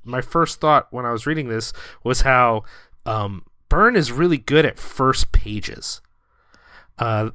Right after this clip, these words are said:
and, and I, you know, I don't, not that I'm trying to jump into the art here, but the idea that the first thing we see is Delphine Courtney, like, "We've won! Alpha Flight has been destroyed!"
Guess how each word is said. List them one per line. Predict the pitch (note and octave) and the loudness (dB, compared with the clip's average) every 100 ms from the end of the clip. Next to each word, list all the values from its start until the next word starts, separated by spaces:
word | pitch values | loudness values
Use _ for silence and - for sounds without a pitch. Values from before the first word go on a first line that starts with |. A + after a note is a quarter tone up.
| - | -4
and, | A#2+ A#2 | -4 -4
and | A2 A2+ - | -6 -6 -6
I, | G#2+ A2+ | -8 -6
you | A#2+ | -4
know, | F#2+ | -2
I | |
don't, | G#2+ A#2+ | -4 -4
not | C3 C#3 | 0 2
that | B2 | 2
I'm | |
trying | - B2 | 0 -4
to | G2+ | -2
jump | A2 | -4
into | G#2 - | -2 -4
the | F#2+ | -2
art | G2 B2+ | -2 -2
here, | - E2+ E2+ | -2 -6 -6
but | - - | -2 2
the | B2+ | 2
idea | B2+ B2+ C3 B2+ | 2 0 2 2
that | B2 - - | 0 0 0
the | |
first | - - D3+ C3 | 0 2 2 2
thing | D3 C3 | 0 -2
we | A#2+ | 0
see | - C3 A#2 | 0 2 0
is | A2 G2 - - - - - | -2 -6 -10 -16 -20 -20 -2
Delphine | C3+ B2+ C3+ B2 | 0 0 -4 -10
Courtney, | - C3 A2+ A2 G#2+ | -8 -6 -6 -8 -8
like, | G#2 G2 - - - - E3+ | -6 -8 -10 -18 -20 -10 2
"We've | D4+ G#4 E4+ | 4 4 4
won! | F4 F4 F4+ C4 E3+ C4 G#3+ | 2 4 2 0 -6 -12 0
Alpha | F4+ G#4 F#4+ | 2 2 0
Flight | F#4 F4+ | 0 2
has | E4+ - | 2 4
been | F4+ F4 | 2 2
destroyed!" | E4 - - F4 F4+ F#4 F4+ E4+ C#4+ | 0 -2 0 4 4 6 4 0 -6